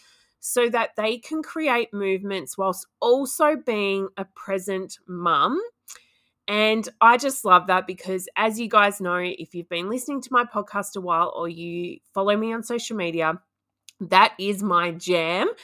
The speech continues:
So I'm so excited to bring you this episode and get into all the juiciness that we talk about being mum life and business. So let's get into it. All right. So today on the podcast, I have a very exciting guest that I can't wait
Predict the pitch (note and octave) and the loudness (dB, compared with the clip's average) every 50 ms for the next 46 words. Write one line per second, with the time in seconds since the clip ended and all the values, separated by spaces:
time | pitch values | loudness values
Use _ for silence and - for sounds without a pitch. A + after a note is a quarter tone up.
0 | - - - - - B3 A3 A3 A3+ A3+ - - C4+ C4 C#4+ E4+ - - - - | -20 -16 -10 -4 -2 0 0 0 -2 -6 -2 2 4 6 6 4 4 0 -6 2
1 | B3+ A3+ A3 G#3+ A3 A3 G#3+ A3 - A3 G3 - A3+ A#3+ C4 C#4+ D4 C4+ C#4+ D4 | 4 4 6 6 4 0 -4 -4 -6 -8 -8 -6 -6 -4 -4 -4 -4 -4 -4 -6
2 | - - A3+ A3 A3+ G3+ - - G#3+ G3 F#3+ F#3+ F#3+ F#3 - - F#3 F3+ F3 F3 | -6 -6 -6 -6 -6 -8 -6 0 2 2 2 2 0 -2 -8 -10 -10 -8 -6 -6
3 | F3 F3+ F#3 - G3 F#3 - G3+ - - G3+ G3+ G#3 - G3+ - - C#4 F4+ G4+ | -6 -6 -8 -10 -10 -8 -8 -8 -6 -6 -6 -8 -8 -8 -10 -4 -2 0 2 2
4 | G#4+ F#4+ - F4 A#3 - B3+ A#3 A#3 - - C4 A#3+ A3+ A#3+ - - G#3+ G3+ - | 2 2 0 -2 -4 -4 -6 -8 -8 -8 -8 -6 -6 -6 -6 -6 -4 -4 -4 -4
5 | G3+ G#3+ G#3 - G3 F#3 - F3+ G3 F#3 F#3 F#3 - - _ - F3+ E3+ F3 F3 | -4 -6 -4 -4 -6 -6 -6 -4 0 0 2 0 0 -4 _ -6 -4 -4 -2 -4
6 | F3 F3 - - F3+ F3+ F#3+ G3 G3+ G#3 G#3 A3 A3+ G#3+ G#3 G#3 G#3 G#3 - - | -4 -6 -8 -10 -10 -2 2 4 4 4 4 4 6 8 8 6 6 2 -6 -12
7 | - E3 F3 F3 E3+ E3+ E3+ - F#3+ _ - E3 D#3 - E3 - - - - - | -8 -8 -6 -6 -6 -6 -8 -10 -12 _ -8 -8 -8 -8 -12 -14 -12 -12 -12 -10
8 | - - E3+ E3 F3 F3 - - - E3 F3+ - - - - B3 A3+ B3 C#4 F#4 | -6 -4 -2 0 0 -2 -4 -6 -6 -6 -6 -6 -8 -6 -4 -4 -2 -2 -2 -2
9 | G#4+ - B4 A#4 G#3+ C#3+ - - _ _ _ _ _ _ _ _ _ _ - B3 | 0 4 4 6 6 4 2 -2 _ _ _ _ _ _ _ _ _ _ 0 2
10 | C4 C4 B3+ B3+ C4 C#4 C4 - - - C#4+ C4+ B3+ C#4 A#3 - D4 C#4+ D#4 E4+ | 4 6 6 6 6 4 4 0 -2 -2 -2 -2 -2 -4 -2 2 2 4 4 2
11 | - - B3+ C4+ C4+ C4+ C#4+ C#4+ C#4+ - - G#3+ G#3+ G#3 B3+ A3 G#3+ A3 - - | 2 4 4 4 4 2 0 0 -2 -2 -2 -2 -2 0 0 -2 -2 -2 -4 -6
12 | A3+ A3 A3 C4 B3 G#3+ A3+ A#3+ A#3 A#3+ D#4 E4+ A4 A4+ A4 G#4 G4+ G4 - - | -6 -4 -2 -4 -4 -4 -6 -10 -4 -2 0 0 0 0 -2 -2 -4 -8 -10 -10
13 | - F4 D4 B3 C#4+ C#4+ - B3+ A#3+ A3 A#3 A3 A3 A3 - - A3 G3 G3 G3 | -6 -4 -2 -2 -2 -4 -8 -10 -10 -8 -8 -8 -8 -8 -8 -10 -8 -6 -6 -6
14 | G3 - - A#3+ A#3+ A#3 - A3 G#3+ G#3 G3 _ - - | -6 -6 -4 -4 -4 -4 -6 -8 -10 -10 -10 _ -20 -20